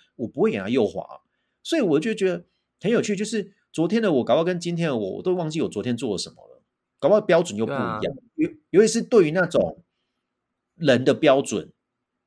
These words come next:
Speaker 1: 如果你今天说对于你自己工作的标准或什么，那其实都很好掌控。可是我真的必须讲啊，就是你真的，如果对方是个人在跟你演对手戏的时候，很多时候你想要控制对方，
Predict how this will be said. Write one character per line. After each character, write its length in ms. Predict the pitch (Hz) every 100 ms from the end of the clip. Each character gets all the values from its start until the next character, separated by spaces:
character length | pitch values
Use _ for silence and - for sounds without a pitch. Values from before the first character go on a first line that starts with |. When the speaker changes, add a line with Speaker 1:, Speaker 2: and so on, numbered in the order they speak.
| _
Speaker 1:
如 100 | 214
果 100 | 285
你 60 | 156
今 120 | 214
天 80 | 214
说 120 | 208
对 220 | 226 190
于 40 |
你 100 | 151
自 120 | 110 104
己 360 | 117 95 82 _ _ -
工 240 | 165 170
作 180 | 185 156
的 100 | 123
标 220 | 131 135
准 160 | 135 113
或 80 |
什 140 | 123 107
么， 200 | 85 -
那 80 | 170
其 140 | 170
实 20 | 117
都 120 | 127
很 80 | 110
好 120 | 101
掌 200 | 101 85
控。 120 | 107
可 80 | 120
是 240 | 123 - - _ -
我 120 | 117
真 140 | 196
的 60 | 185
必 80 | 170
须 100 | 170
讲 200 | 151 101
啊， 80 |
就 100 | 101
是 260 | 151 180 170 _ _
你 120 | - 117
真 240 | 208 208
的， 80 | -
如 100 | 147
果 100 | 202
对 160 | - 175
方 160 | 160
是 160 | 156 -
个 140 | 131
人 140 | 104 92
在 100 | 127
跟 120 | 156
你 140 | 120
演 220 | 104 104 85
对 160 | 147
手 180 | 110 90
戏 200 | - 120
的 80 | 101
时 160 | -
候， 360 | 95 110 95 - _ _ _ _
很 180 | _ 110
多 160 | 117 196
时 220 | 190 117
候 440 | 113 143 120 95 - _ _ _ _ _ _ _ _ _
你 120 | -
想 140 | 165 139
要 60 |
控 180 | 123 156
制 120 | 127
对 200 | 127 131
方， 320 | 110 110 107